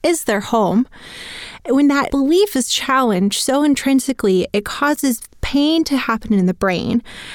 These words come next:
The research is that when people encounter this contrary information, they actually double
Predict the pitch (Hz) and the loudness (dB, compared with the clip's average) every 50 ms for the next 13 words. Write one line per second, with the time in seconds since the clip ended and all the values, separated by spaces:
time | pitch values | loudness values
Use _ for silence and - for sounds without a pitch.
0 | - - - - - - 247 233 - 233 262 277 - - 214 190 202 - - - | -16 -18 -18 -8 -4 -2 -2 0 2 0 0 0 0 0 -2 -2 -2 -2 -2 -2
1 | 226 - - 214 196 - - - 226 233 214 214 220 - - 269 262 - - 262 | -2 -2 0 -2 -2 -2 -2 0 0 2 2 0 0 -2 -4 -4 -2 0 0 2
2 | 233 220 220 - - - - - - - - - - 233 247 - - - 339 349 | 2 2 0 -4 -8 -16 -16 -16 -16 -16 -8 -2 0 0 0 0 -2 0 2 2
3 | 370 403 403 349 - 254 - - - 240 214 226 - - - 247 233 226 190 202 | 4 4 4 4 2 0 -2 -2 -2 0 0 0 0 -2 -2 0 0 2 0 0
4 | - - 220 208 208 208 226 - - - 196 175 175 175 - - - 269 285 294 | 0 0 2 2 2 2 2 0 -2 -2 0 0 0 -2 -2 -2 0 0 0 0
5 | 285 - 302 302 254 226 - 247 247 262 - 294 285 262 | 0 0 0 0 0 0 0 -2 0 0 2 0 0 0